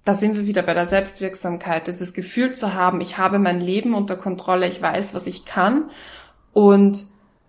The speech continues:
ich weiß, was ich nicht kann, aber ich habe meine Ressourcen und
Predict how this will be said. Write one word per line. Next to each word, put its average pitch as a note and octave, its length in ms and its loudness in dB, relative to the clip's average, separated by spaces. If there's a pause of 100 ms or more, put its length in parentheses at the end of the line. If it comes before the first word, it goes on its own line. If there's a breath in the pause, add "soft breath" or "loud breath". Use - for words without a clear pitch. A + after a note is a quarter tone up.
(160)
ich G3 200 -6
weiß, F#3 240 6
was F3+ 140 -6
ich F3+ 140 -4
nicht A3 300 0
kann, B3 260 -4
aber G3 320 2
ich G3+ 180 -6
habe G#3 160 0
meine G3 240 2
Ressourcen A#3 600 -2
und G3+ 240 -6